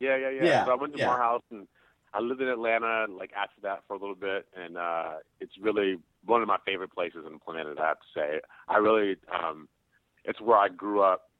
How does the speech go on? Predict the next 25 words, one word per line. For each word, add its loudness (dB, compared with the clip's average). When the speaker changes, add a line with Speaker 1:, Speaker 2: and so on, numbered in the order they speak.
Speaker 1:
And, -12
I -8
mean, 2
I 2
grew 0
up 2
in -8
Detroit -4
mostly, -4
but -2
I 0
really -4
became -12
a -8
man -8
in -12
my, -4
in -8
Atlanta. 0
You -8
know, -6
it's, -10
like, -2
where 6
I 6